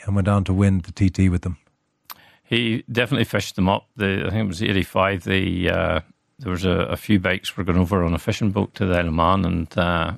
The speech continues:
Speaker 2: they, uh, not, they didn't get very far before the,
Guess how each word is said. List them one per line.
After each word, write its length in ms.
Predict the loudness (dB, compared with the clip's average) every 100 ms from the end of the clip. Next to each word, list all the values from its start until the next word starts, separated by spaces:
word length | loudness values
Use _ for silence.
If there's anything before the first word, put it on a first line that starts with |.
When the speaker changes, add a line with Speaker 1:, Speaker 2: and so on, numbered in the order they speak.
| -8 0
Speaker 2:
they, 440 | 2 2 0 -4 _ -20 -20 -20 -20 -20 _ _ _ _
uh, 360 | -2 0 0 -2
not, 240 | 0 0 0
they 60 |
didn't 160 | 0 0
get 80 | 0
very 180 | 0 0
far 360 | 0 2 0
before 400 | -2 -8 -4 -4
the, 200 | -4 -6